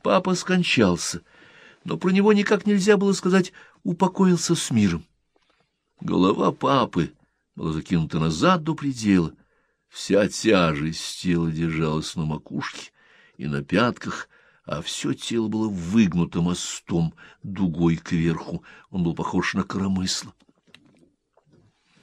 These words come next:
То, что его прикончило содержимое ладанки, висевшей на шее, было бесспорно.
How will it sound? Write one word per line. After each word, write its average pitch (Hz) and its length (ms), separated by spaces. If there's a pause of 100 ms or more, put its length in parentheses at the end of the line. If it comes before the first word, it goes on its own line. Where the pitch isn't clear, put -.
(720)
То, 165 220
что 165 240
его 165 240
прикончило 147 920
содержимое 87 720
ладанки, 90 800 (340)
висевшей 98 720
на 90 140
шее, 87 320
было 135 240
бесспорно. - 760